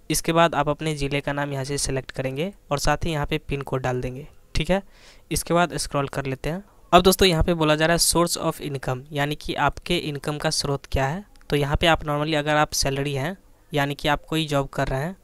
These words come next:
तो यहाँ पे सैलरी सिलेक्ट करेंगे या फिर बहुत सारे यहाँ पे ऑप्शन दिए गए हैं। normally लोग ज़्यादातर क्या करते हैं no income पे ही बनाते हैं। तो चलिए हम भी यहाँ पे no income पे सिलेक्ट करते हैं, इसके बाद ओके कर देंगे और फिर आपको यहाँ से नेक्स्ट पे क्लिक कर देना है। तो चलिए हम सारा डिटेल्स डाल लेते हैं,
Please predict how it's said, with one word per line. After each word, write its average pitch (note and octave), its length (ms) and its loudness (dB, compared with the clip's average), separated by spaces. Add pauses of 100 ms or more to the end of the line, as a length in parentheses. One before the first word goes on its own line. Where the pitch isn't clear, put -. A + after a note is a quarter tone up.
(220)
तो D#3+ 60 0
यहाँ C#3+ 200 0 (100)
पे F3 100 0
सैलरी D3 360 -2
सिलेक्ट C#3 300 -2
करेंगे C#3 340 -6
या D#3 220 2
फिर F3 180 -2
बहुत D#3+ 200 2
सारे D#3 200 0
यहाँ D3 180 -4
पे D3+ 100 -4
ऑप्शन C#3+ 300 -4
दिए C3+ 180 -2
गए C3+ 80 -2
हैं। D#3+ 180 -4 (200)
normally D3 400 2
लोग E3 160 0
ज़्यादातर D3+ 460 2
क्या D3 140 2
करते C#3 300 -4
हैं D#3+ 160 -4
no D3+ 180 -2
income D3 300 -4
पे C#3+ 120 -2
ही C#3 120 -4
बनाते C3+ 380 -2
हैं। F3 120 -4 (360)
तो - 80 -8
चलिए D3+ 300 0
हम C#3+ 160 -4
भी D3 100 0
यहाँ C#3+ 160 0
पे D#3 140 0
no C#3 120 -2
income C3+ 320 -6
पे D#3+ 60 -4
सिलेक्ट - 320 -4
करते - 300 -6
हैं, E3+ 160 -4 (120)
इसके - 220 -4
बाद E3+ 160 0
ओके C#3+ 220 -6
कर C3+ 180 -4
देंगे C#3 280 -4 (160)
और D#3 100 6
फिर F3 180 0
आपको D3+ 240 0
यहाँ C#3+ 200 0
से F3+ 160 -2
नेक्स्ट D3 280 -4
पे F3 120 -6
क्लिक - 260 -8
कर C3+ 160 -6
देना C3 220 -6
है। C3 100 -10
तो C#3 120 -8
चलिए C#3+ 260 -4
हम D3+ 100 -2
सारा C#3+ 260 0
डिटेल्स D3 380 -4
डाल C3+ 160 -2
लेते C3 260 -4
हैं, G3 100 -4